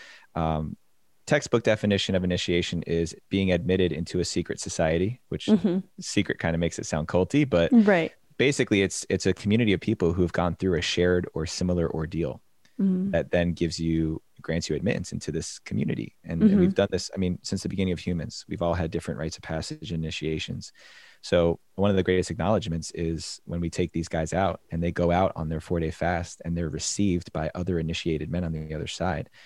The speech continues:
Speaker 1: I
Speaker 2: Mm.
Speaker 1: mean, talk about healing that wound of belonging,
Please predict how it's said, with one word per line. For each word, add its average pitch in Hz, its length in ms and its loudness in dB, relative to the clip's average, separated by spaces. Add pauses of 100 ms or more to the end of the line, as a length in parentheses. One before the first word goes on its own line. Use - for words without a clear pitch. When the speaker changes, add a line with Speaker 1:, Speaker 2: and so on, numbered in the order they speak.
(140)
Speaker 1:
I - 80 -4 (100)
Speaker 2:
Mm. - 40 2
Speaker 1:
mean, 87 180 4
talk 101 240 -2
about 80 480 0
healing 92 420 0
that 85 180 -4
wound 87 300 -2
of 85 80 -8
belonging, 80 560 -6